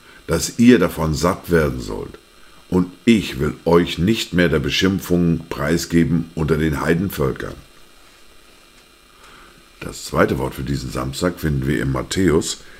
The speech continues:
im Kapitel vierzehn, die Verse neunzehn bis zwanzig.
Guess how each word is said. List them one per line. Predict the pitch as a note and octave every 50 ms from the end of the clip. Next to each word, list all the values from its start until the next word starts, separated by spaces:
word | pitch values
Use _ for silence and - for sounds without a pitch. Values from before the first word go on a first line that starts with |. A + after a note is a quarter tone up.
| - - -
im | - D#2+ D#2 D2 C#2
Kapitel | - - C#2 - - - C#2+
vierzehn, | C#2 - F2+ G2 G2 - - - C#2 D2 D#2+ E2 E2 - - - - - - - - - -
die | C#2 C#2
Verse | - E2 E2 C#2 D#2+
neunzehn | E2 E2+ E2+ D#2+ D2 D2 D2+ D2 C#2 - - F2 F2 F2 F2+ F2+
bis | - - F#2 - - -
zwanzig. | - - A2 G#2 A2 A2 A2 - G#2+ G#2 - - -